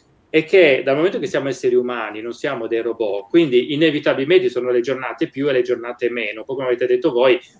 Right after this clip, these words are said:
io devo anche un po' capire quando posso chiedere, non pretendere, chiedere di più da me stesso e in quali giorni invece, vabbè, va, oggi la facciamo andare un po' più light. Eh, perché altrimenti poi si generano anche, eh, veri e propri sensi di colpa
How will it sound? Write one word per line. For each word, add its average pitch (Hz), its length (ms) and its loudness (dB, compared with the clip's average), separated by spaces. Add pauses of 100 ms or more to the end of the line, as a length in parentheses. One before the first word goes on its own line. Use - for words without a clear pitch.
io 131 100 4
devo 120 180 4
anche 127 200 0
un 110 80 0
po' 127 160 2
capire 123 760 2 (220)
quando 135 560 2
posso 120 400 -2 (120)
chiedere, 123 580 4
non 135 160 -4
pretendere, 117 500 -2
chiedere 147 320 2
di 120 120 -2
più 139 120 -4
da 120 140 -2
me 117 100 -4
stesso 135 720 0
e 135 80 -6
in 123 80 -4
quali 139 220 -2
giorni 131 260 0
invece, 127 400 0
vabbè, 123 320 0
va, 117 260 -6 (480)
oggi 143 300 2
la 131 140 2
facciamo 131 320 -4
andare 127 260 -2
un 120 140 -2
po' 131 140 -4
più 131 180 0
light. 110 680 -4 (540)
Eh, 139 200 4
perché 185 200 4
altrimenti 226 480 -2
poi 127 300 4
si 185 200 0
generano 143 680 -2
anche, 165 500 2
eh, 123 320 0
veri 156 220 2
e 139 40 2
propri 143 240 -2
sensi 139 360 -10
di 117 100 -6
colpa 120 720 -2